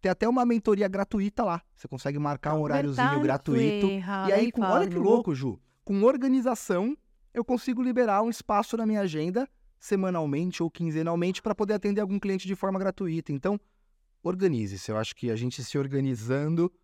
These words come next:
Speaker 1: a produtividade é consequência. E a sensação de tudo feito, ah, eu podia tentar explicar pra vocês, mas é mágica, é
Speaker 2: É,
Speaker 1: algo
Speaker 2: eu de-, eu
Speaker 1: magnífico.
Speaker 2: defino como, assim, paz interior, qualidade de vida, plenitude, sei lá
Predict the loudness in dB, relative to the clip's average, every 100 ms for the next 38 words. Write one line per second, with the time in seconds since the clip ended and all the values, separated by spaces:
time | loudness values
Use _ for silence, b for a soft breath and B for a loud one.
0 | _ -8 -4 -4 -4 -4 -4 -2 -2 -4
1 | -4 -6 -8 -4 -2 -2 -4 -4 -2 -4
2 | -4 -2 -2 0 -4 -2 -4 -4 -6 -6
3 | -6 -4 -4 -4 -4 -8 -8 _ _ _
4 | _ -6 -6 -2 -2 0 0 0 -2 -6
5 | -2 -2 0 0 0 0 -2 -4 -2 -2
6 | -2 -4 -2 -2 -4 -10 -20 -20 _ _
7 | _ -2 0 0 -2 -4 -6 -2 0 2
8 | 2 2 2 2 2 0 0 0 2 2
9 | 2 0 0 -2 -2 -4 -2 -2 -2 -4
10 | -4 -6 -6 -8 -4 0 0 -2 -4 -8
11 | -8 -4 -4 -2 -4 -4 -6 -8 -2 0
12 | 2 0 -2 -4 -2 -2 -2 -2 -4 -4
13 | -2 -2 -2 -6 -6 -4 -2 -2